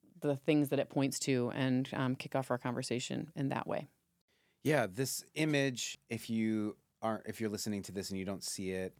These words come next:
Speaker 2: but you should look it up. It's, you can look up Mary and Eve and you'll see a version of it. Eve is on the left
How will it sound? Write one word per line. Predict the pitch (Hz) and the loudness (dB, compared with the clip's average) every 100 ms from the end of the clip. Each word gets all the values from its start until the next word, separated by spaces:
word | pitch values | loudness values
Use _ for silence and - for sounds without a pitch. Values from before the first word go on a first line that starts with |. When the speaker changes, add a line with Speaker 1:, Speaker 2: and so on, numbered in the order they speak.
| _ | _
Speaker 2:
but | 110 | -4
you | 101 | -4
should | 101 80 107 | -4 -8 -6
look | 107 | -2
it | 104 | 0
up. | 95 - | 0 -2
It's, | 101 - | -8 -4
you | 127 120 123 123 | -2 0 -2 0
can | |
look | 127 127 | 2 0
up | 101 | 2
Mary | 113 113 110 101 | 2 4 4 0
and | 98 | -2
Eve | 98 104 92 87 | -2 -2 -2 -4
and | 95 | -4
you'll | 92 87 | -4 -6
see | - 92 90 87 _ _ _ _ - | -6 -4 -4 -4 _ _ _ _ -10
a | 95 | -4
version | 104 98 101 92 | -2 -2 -2 -4
of | 87 | -2
it. | 92 90 - - | -2 -4 -6 -6
Eve | 135 131 131 | 0 2 2
is | 120 | 0
on | 120 113 107 104 | 2 2 0 -2
the | 110 | -4
left | 98 95 92 104 - - | -2 -2 -2 -2 -8 -20